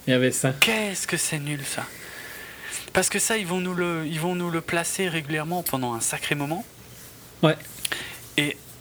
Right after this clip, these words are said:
Speaker 2: enfin, tu, tu, enfin, je sais pas, c'est, ouais, c'est cousu de fil blanc. Tu sais très bien qu'ils vont sauver le truc juste à temps. Et, euh, d-, en fait, c'est un enjeu qui est, qui est naze, surtout parce que Peter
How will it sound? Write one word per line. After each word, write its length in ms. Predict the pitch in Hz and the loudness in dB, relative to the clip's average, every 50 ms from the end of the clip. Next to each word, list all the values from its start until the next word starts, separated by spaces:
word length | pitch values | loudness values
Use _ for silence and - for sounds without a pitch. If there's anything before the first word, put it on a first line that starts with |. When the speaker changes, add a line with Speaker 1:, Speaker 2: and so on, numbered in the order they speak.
| - | -2
Speaker 2:
enfin, 220 | - - - 151 135 - | 0 2 2 2 0 -2
tu, 160 | 123 - - | -4 -6 -6
tu, 220 | - - - - - | -4 -4 -6 -6 -2
enfin, 200 | - - - - - - - - - - - - - - | 0 0 0 0 -2 -4 -6 -6 -6 -6 -8 -8 -6 -2
je 60 | - | -2
sais 100 | - - | -2 0
pas, 220 | - - 196 185 | 0 0 -2 0
c'est, 260 | - - - - 117 - | 0 -2 -4 -4 -4 -2
ouais, 140 | 123 160 202 | 0 0 0
c'est 160 | 202 - - - | 0 -2 -6 -8
cousu 180 | - 123 120 135 | -6 -6 -6 -4
de 80 | - | -2
fil 120 | - - 262 | -4 -2 -2
blanc. 200 | 294 262 - 160 | -2 -2 -2 -2
Tu 140 | - - - | -2 0 0
sais 140 | - - | 0 0
très 280 | 120 - - - - 135 | 0 0 0 0 0 0
bien 320 | 127 120 131 151 156 156 | -2 0 0 0 0 0
qu'ils 500 | 151 - - 131 131 135 135 131 123 113 110 | 0 0 0 0 0 0 -2 -2 -2 -2 -2
vont 100 | 117 123 113 | -2 0 0
sauver 300 | - - 131 123 120 127 | 0 0 0 0 -2 -2
le 60 | 123 | -4
truc 240 | - - - 131 113 | -4 -4 -4 -2 -2
juste 260 | 110 120 - - - | -2 -2 -2 -2 -2
à 60 | 123 | -2
temps. 200 | - 190 208 254 - - - - - - - - - | 0 0 -2 -2 -2 -2 -2 0 0 -2 -4 -2 2
Et, 320 | - 143 165 190 190 180 143 - | 2 4 4 4 2 0 0 0
euh, 80 | 143 | 0
d-, 180 | 135 135 - - - - - - - - - - - - - - | 0 -2 -4 -6 -4 -4 -2 -2 -2 -2 -2 -4 -4 -4 -2 0
en 80 | - 190 | 2 2
fait, 160 | 196 - 262 254 | 4 4 2 2
c'est 220 | - - 180 - | 2 0 2 2
un 100 | 196 185 185 | 2 2 2
enjeu 260 | 190 196 185 180 226 | 0 0 0 0 -2
qui 220 | 226 - - - 165 | 0 0 0 0 0
est, 220 | 156 - - - - | 0 -2 -4 -2 0
qui 100 | - 160 | 0 2
est 40 | 147 | 2
naze, 400 | 151 156 180 220 247 233 - - | 2 2 2 2 2 0 -2 -2
surtout 420 | - - - 170 165 - - 226 240 | 0 0 2 2 0 -2 -2 -4 -2
parce 300 | - - 160 - - - | 0 0 0 2 2 0
que 220 | - 208 220 196 - - - - - - - | 2 0 0 -2 -6 -12 -18 -18 -8 -2 0
Peter 240 | - 175 147 - | 0 2 2 2